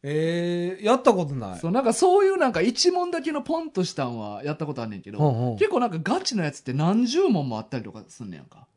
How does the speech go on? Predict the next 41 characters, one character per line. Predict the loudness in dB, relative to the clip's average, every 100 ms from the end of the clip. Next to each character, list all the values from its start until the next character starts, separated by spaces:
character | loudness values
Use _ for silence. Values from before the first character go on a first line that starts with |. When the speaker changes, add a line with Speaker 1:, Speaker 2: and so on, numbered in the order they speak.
| _ 4
Speaker 1:
何 | 8 10 8
十 | 10 10 10
問 | 8 4
も | 2
あ |
ん | -2
の？ |
Speaker 2:
そ | -2 4
う、 |
五 | 8
十 | 8 6 4
問 | 2 -4 -14
と | -20
か。 | -6
Speaker 1:
い |
や、 | -4
ち | 0
ょ |
っ | 4
と |
多 | 8 8 6
す | 4 4
ぎ | 2
ひ | -4
ん？ | -6
Speaker 2:
う |
ん。 | -6 -6 -14 _ _ _ _ -6
Speaker 1:
で | -2
も | 0
ね、 | 0 0 -2
一 | -4 -4
回 | 2
や | 4
っ | 4
て | 2
み | 0
た | -2
い |
で | -6
す | -8
ね。 | -14 -16